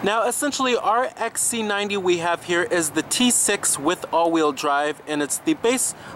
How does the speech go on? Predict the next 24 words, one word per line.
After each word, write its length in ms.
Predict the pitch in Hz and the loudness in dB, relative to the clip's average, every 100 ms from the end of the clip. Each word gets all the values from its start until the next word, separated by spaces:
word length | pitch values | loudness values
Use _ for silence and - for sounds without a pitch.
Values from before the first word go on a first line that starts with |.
| - | -2
model, 340 | 160 165 175 | 2 2 2
which 220 | 170 160 | 0 -2
is 140 | 170 143 | -4 -2
the 120 | 147 | -2
Momentum. 640 | 135 131 143 165 - 135 | 0 0 0 -2 -2 -2
However, 540 | 147 196 170 226 220 226 | 0 0 0 0 0 -4
it 80 | - | -2
comes 280 | 254 226 | -6 -6
loaded 380 | 151 151 180 170 | -4 -2 0 0
with 200 | 123 123 - - - - | 0 -4 -4 -18 -18 -12
many 420 | 127 147 180 185 143 | -4 -2 2 2 2
standard 460 | - 151 139 123 | 0 0 2 0
features. 500 | - 131 - 123 113 | 2 0 2 0 0
There's 220 | 127 123 | 0 0
really 200 | 143 160 | 2 2
nothing 380 | 135 131 - 123 - - - - - - | 4 0 0 -4 -4 -12 -16 -16 -12 -2
basic 500 | 139 131 - 117 - | 2 2 2 -2 -2
about 560 | 135 123 123 117 117 - | -4 -2 0 0 -2 -4
this 240 | 123 120 | -2 0
<laughs> 100 | 170 131 | 0 0
X 100 | - | 0
C 160 | 147 | 0
ninety 400 | 123 123 123 117 | 0 0 -2 -2
here. 260 | 123 120 | 2 2